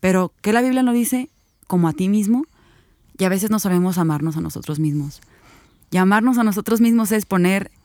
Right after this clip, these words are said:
límites cuando hay que poner un límite. Amarte a ti mismo es estar al pendiente de ti todos los días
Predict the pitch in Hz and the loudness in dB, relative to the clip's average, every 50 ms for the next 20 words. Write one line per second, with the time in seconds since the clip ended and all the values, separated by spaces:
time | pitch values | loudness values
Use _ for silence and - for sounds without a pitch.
0 | _ _ _ _ - - - - 180 214 226 226 202 160 165 156 151 - - 156 | _ _ _ _ -20 -18 -8 -2 0 2 2 2 2 0 -4 -8 -8 -6 -4 -4
1 | 151 151 143 156 - 151 151 151 151 151 156 156 160 156 151 - - 151 147 - | -4 -4 -6 -8 -4 -2 -2 0 0 0 0 0 0 -2 -2 -4 -6 -10 -12 -12
2 | _ _ _ _ _ _ - - _ - - 165 165 170 175 185 202 190 208 208 | _ _ _ _ _ _ -20 -20 _ -4 0 2 2 2 0 -2 -2 0 0 2
3 | 208 208 208 214 226 220 220 - - - - 170 170 170 - - _ _ _ _ | 2 2 2 2 2 0 0 -4 -8 -6 -4 -4 -4 -4 -6 -10 _ _ _ _
4 | _ _ _ _ _ _ _ _ _ - _ - - - - - 175 208 214 214 | _ _ _ _ _ _ _ _ _ -20 _ -14 -14 -10 -4 -2 -2 -2 0 0
5 | 196 190 190 196 190 - 196 190 - 190 185 - 190 180 180 180 175 180 180 180 | 0 0 0 0 0 -2 -4 -4 -4 -6 -6 -4 -4 -4 -4 -4 -4 -4 -4 -6
6 | 175 165 - - | -6 -8 -12 -16